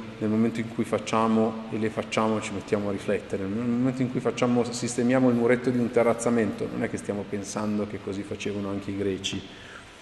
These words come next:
È, è semplicemente parte della nostra, eh, storia e quindi è qualcosa che noi facciamo perché sappiamo di doverlo fare.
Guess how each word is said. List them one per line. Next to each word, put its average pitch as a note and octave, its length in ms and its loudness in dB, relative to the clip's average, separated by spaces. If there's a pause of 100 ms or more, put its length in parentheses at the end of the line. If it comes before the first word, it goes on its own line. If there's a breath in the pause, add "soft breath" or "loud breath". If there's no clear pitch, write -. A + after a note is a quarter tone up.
(200 loud breath)
È, B2 380 4 (300)
è B2+ 40 -8
semplicemente C#3 840 2
parte D#3 540 6
della A2 220 6
nostra, A2+ 840 2 (240)
eh, A2+ 400 4 (440)
storia A#2+ 760 4
e - 160 -6
quindi C3 420 2
è A2+ 140 -2
qualcosa A#2+ 480 2
che A#2 140 0
noi A2+ 160 2
facciamo A2+ 560 2
perché G#2+ 260 -4
sappiamo G2 540 -2
di G#2+ 100 -4
doverlo G2+ 300 -2
fare. - 440 -8